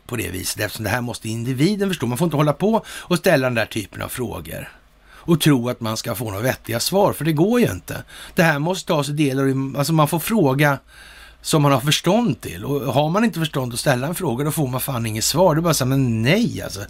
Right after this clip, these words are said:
Det där är ju helt idiotiskt. Du måste, säger du sådär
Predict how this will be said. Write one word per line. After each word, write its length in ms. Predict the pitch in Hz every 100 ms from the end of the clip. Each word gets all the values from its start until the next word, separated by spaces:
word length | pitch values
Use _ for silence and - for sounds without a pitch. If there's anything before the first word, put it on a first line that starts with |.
| - - -
Det 80 |
där 100 | 135
är 60 | 196
ju 180 | 185 156
helt 240 | 151 120
idiotiskt. 760 | 120 131 147 - - - - - - - - - - - - -
Du 60 | 151
måste, 240 | 165 165
säger 240 | - 220 233
du 100 | 214
sådär 400 | 175 139 127